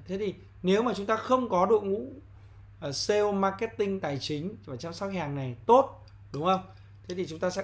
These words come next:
có thể rơi vào tình trạng là không quản lý được nhân sự, không kiểm soát được doanh thu vì không bán được hàng, nhân sự nó oải, đúng không ạ? Nó nghỉ, nó ra thì chi phí tuyển dụng, chi phí đào tạo rất là nhiều. Đấy, và chi phí thì tăng cao nhưng mà doanh thu thì không tăng, nó dẫn tới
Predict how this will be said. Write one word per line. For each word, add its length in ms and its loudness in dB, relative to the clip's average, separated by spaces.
có 160 -2
thể 280 -4
rơi 180 0
vào 100 -4
tình 140 -4
trạng 180 -6
là 60 -10
không 200 -4
quản 200 -6
lý 100 -6
được 120 -6
nhân 140 -6
sự, 300 0
không 200 -4
kiểm 140 -6
soát 260 -4
được 120 -4
doanh 180 -8
thu 140 -4
vì 140 -6
không 180 -8
bán 120 2
được 80 -6
hàng, 320 -4
nhân 140 -2
sự 200 -2
nó 120 -2
oải, 380 0
đúng 120 -8
không 100 -4
ạ? 80 -6
Nó 100 -4
nghỉ, 380 2
nó 80 -10
ra 260 -2
thì 120 -6
chi 180 -4
phí 340 -8
tuyển 200 -2
dụng, 280 -6
chi 160 -6
phí 120 -2
đào 160 -2
tạo 200 -8
rất 100 -4
là 60 -4
nhiều. 360 -4
Đấy, 180 -6
và 280 -4
chi 180 -2
phí 220 2
thì 100 2
tăng 240 -2
cao 220 2
nhưng 180 -2
mà 80 -6
doanh 180 -2
thu 180 -4
thì 60 -4
không 220 -6
tăng, 220 -4
nó 60 -10
dẫn 200 -8
tới 260 -6